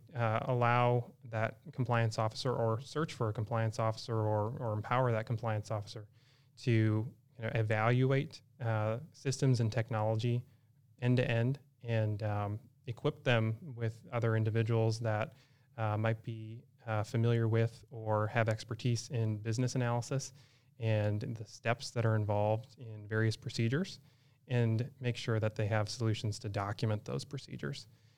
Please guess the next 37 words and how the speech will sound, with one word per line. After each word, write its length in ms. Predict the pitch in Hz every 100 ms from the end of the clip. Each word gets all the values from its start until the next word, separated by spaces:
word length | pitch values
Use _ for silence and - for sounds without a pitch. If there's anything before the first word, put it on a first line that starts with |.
| _ -
And 140 | 107
so 140 | - 110
that 300 | 104 107 - -
everyone 320 | 135 120 117 113
within 240 | 113 113
the 80 | 110
organization 720 | 107 104 107 110 110 110 107
who 320 | 117 110 107
is 140 | 104 107
responsible 560 | 104 110 110 113 110
for 120 | 107
certain 320 | 110 123 117 110
roles 300 | 107 107 113
or 40 |
responsibilities 880 | 107 - 107 107 113 107 107 107 - - _ _ _
is, 420 | 123 104 104 -
uh, 360 | 113 107 104 107 170 147 120 -
operating 420 | 123 - 117 113
under 140 | 107 104
the 80 |
same 340 | 107 113 107 107
rule 140 | 113
book, 260 | 113 139 -
the 60 |
same 280 | 120 120 107
manual, 460 | 107 110 117 127 - -
and 340 | 110 107 107 104
they're 100 | 107
on 80 |
the 60 | 104
same 240 | - 110
page 260 | 107 110 107
with 160 | 107 -
what's 300 | 110 - -
required 380 | 107 107 104
of 80 | 110
them. 200 | 135 135